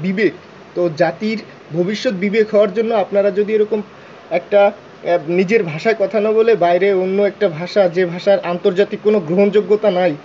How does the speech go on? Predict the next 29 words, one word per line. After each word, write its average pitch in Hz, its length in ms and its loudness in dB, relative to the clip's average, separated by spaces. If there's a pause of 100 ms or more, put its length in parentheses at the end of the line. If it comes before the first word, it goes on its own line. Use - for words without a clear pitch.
(320)
সেই 202 140 4
ভাষায় 202 340 0
কথা 180 240 -2
বলে 208 280 2
এইভাবে 185 420 -2
গৌরব 190 360 0
বোধ 185 200 -4
করেন, 180 220 2 (420)
সেটা 190 160 0
জাতি 160 300 -2
হিসেবে 196 380 -2
আমাদের 175 480 -6
যেমন 214 320 0 (380)
লজ্জিত 190 380 -2
করে 214 380 0 (320)
এবং, 175 260 -2 (100)
আহ, 147 160 -4
মানে 160 320 -2
বাংলাদেশের 196 600 0
নাগরিক 202 380 0
হিসেবে 208 300 -2
আপনাদের 196 460 -2
আসলে 208 280 0
লজ্জা, 175 380 0 (100)
লজ্জিত 180 360 -2
করে 180 260 0
কিনা 180 180 -4
জানি 151 260 -2
না, 165 180 -6